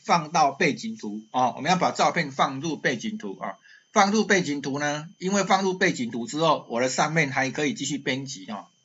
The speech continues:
就是这个表格的下面背景图嘛，上面当然可以继续编辑啊，哈，这个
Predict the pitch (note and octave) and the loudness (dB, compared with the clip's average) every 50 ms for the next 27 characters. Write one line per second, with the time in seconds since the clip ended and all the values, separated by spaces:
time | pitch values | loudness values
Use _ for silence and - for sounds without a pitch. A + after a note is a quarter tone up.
0 | _ - - D3 D3+ D#3 D3+ - - _ _ _ _ _ _ _ _ _ _ _ | _ -10 -8 -6 -6 -6 -8 -10 -16 _ _ _ _ _ _ _ _ _ _ _
1 | - E3+ D3 C#3+ C3+ - - - - - - _ _ _ - D3 C3+ A#2+ B2 A#2+ | -10 -8 -8 -8 -10 -12 -18 -20 -20 -20 -20 _ _ _ 0 0 2 2 2 0
2 | A2 C3 C3 C#3 D3 - - G3 E3+ E3 F3 F3 D3 C#3 - G3 E3 C#3 - A#2+ | 0 -2 -2 0 0 2 4 2 2 2 0 -2 -2 -2 0 0 0 0 0 -4
3 | A2 A2 A2+ G#2+ A2 G#2+ - - - F3+ F3 E3 E3 D#3+ D#3 - D#3+ D#3 C#3+ C3+ | -6 -4 -4 -4 -4 -4 -4 -2 -2 -2 0 0 -2 -4 -2 -2 -2 -2 -4 -4
4 | B2+ D3+ C#3 A#2 A2 - C3+ - D3 C3 C#3+ C3 C3+ C3+ C3 - G2+ F#2 F#2+ F2 | -4 -4 -4 -4 -6 -8 -8 -8 -6 -4 -4 -4 -4 -4 -8 -8 -8 -6 -6 -6
5 | F2 G2 F#2 - D3 C#3+ C3+ B2 - | -8 -8 -6 -4 -2 0 0 0 -2